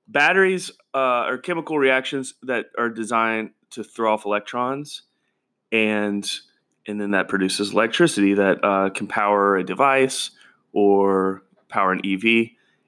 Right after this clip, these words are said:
And it says Maxwell's special sauce involves how it mixes the chemicals in what becomes the battery electrode with a solvent, forming a slurry. And,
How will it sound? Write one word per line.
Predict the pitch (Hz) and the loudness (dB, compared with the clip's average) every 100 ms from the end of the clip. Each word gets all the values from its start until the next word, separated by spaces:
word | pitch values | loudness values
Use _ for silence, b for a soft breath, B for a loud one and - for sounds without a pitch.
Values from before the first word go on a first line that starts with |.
| _ _ | _ _
And | 110 104 101 98 95 - _ _ _ | -2 0 0 0 -4 -12 _ _ _
it | 117 | -2
says | 113 120 104 | 2 2 2
Maxwell's | 113 123 139 147 143 131 | 2 0 0 0 2 2
special | - 131 123 117 | -2 -2 -2 -4
sauce | - 117 110 104 | 0 2 2 0
involves | 110 110 107 104 98 - b _ _ | -6 0 2 2 -2 -12 b _ _
how | 120 120 | -2 0
it | - | 0
mixes | 117 123 - 151 | -2 -4 -4 -4
the | 139 | -4
chemicals | - 135 135 117 113 110 - | -2 -4 -4 -4 -4 -4 -6
in | 117 113 | -6 0
what | 110 - | 0 0
becomes | 104 - 123 113 107 | -6 -6 -2 -2 -2
the | 104 | -4
battery | 92 95 101 113 | 0 0 2 4
electrode | 107 104 110 - 135 135 131 | 2 2 0 0 2 2 2
with | 113 104 | -2 -4
a | |
solvent, | - - 110 143 175 180 - _ _ | -8 0 2 2 0 -2 -4 _ _
forming | - 135 135 123 | -2 2 2 2
a | 101 | 0
slurry. | - - 135 127 92 85 71 _ _ _ _ _ _ _ _ _ _ _ - | -2 -2 2 4 2 -2 -10 _ _ _ _ _ _ _ _ _ _ _ -8
And, | 104 104 104 101 98 | -2 0 0 -2 -4